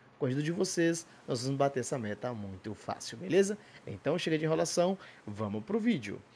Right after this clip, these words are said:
Galera, é... eu vou salvar logo aqui, por quê? Porque... é... toda hora tá vindo, quase que eu não conseguia <laughs> gravar essa primeira parte, porque, é, toda hora tá vindo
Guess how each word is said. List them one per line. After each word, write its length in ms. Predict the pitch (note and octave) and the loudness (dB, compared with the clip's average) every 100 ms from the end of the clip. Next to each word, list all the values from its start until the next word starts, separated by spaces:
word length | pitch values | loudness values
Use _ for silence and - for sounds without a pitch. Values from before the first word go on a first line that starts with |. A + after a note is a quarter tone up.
| - - - - - | -18 -16 -20 -20 2
Galera, 420 | A3 A#3+ D3 A#2 - | 6 6 6 2 -6
é... 800 | - D#3 D#3 D3+ D3 C#3+ B2+ A2+ F#2+ - - - | 4 6 8 8 6 4 4 0 -2 -12 -20 -10
eu 80 | C3 | -6
vou 120 | F3 | -4
salvar 440 | - F#3+ A#2+ C3 | -4 -4 -2 0
logo 220 | B2+ A#2 G#2+ | 2 2 -2
aqui, 400 | - D#3+ F#3+ B2+ - - - - - - - | -6 -4 -2 -2 -8 -20 -20 -20 -20 -20 -6
por 220 | G3 D#3+ | -4 -4
quê? 320 | - B2+ G#2+ G2+ | -2 0 0 -2
Porque... 220 | B2 E3 - - - - - | -8 -8 -10 -20 -20 -6 2
é... 300 | C3 B2 A#2+ - | 4 6 4 0
toda 280 | G#3+ A#3+ G#3 | 0 2 4
hora 200 | G3+ G#3 | 2 2
tá 140 | G#3 | 0
vindo, 880 | F3 G3+ G3 G#3 G3+ F#3 D#3+ B2+ G2+ F#2+ - - - - - - - - - - - | 2 0 4 4 6 4 4 2 0 -6 -16 -20 -20 -20 -20 -20 -20 -20 -16 -16 0
quase 240 | F#3+ G3+ | 2 2
que 60 | G#3+ | 2
eu 40 | |
não 120 | G3+ | 0
conseguia 460 | G3+ G#3 - F3+ F#3 | 0 0 0 0 4
<laughs> 60 | A3 | 4
gravar 300 | F#3+ F3+ E3+ | 8 8 8
essa 160 | E3+ - | 4 2
primeira 320 | F3 F3 G3 | -2 -2 -2
parte, 300 | - D3 - | 2 0 0
porque, 600 | C#3+ - C#3 C3+ B2+ A2 G2+ - - - - - - - | -8 0 4 4 4 0 -6 -18 -20 -20 -20 -20 -20 -2
é, 260 | A#2 A#2 A2+ | 2 2 2
toda 260 | D3+ F3 | 0 0
hora 120 | D#3+ | 0
tá 280 | F#3 - E3+ | -2 0 2
vindo 1000 | D3+ C#3+ E3+ E3 E3 D#3+ D3+ C3+ A#2+ G#2+ | 2 0 -2 0 2 2 4 2 2 -2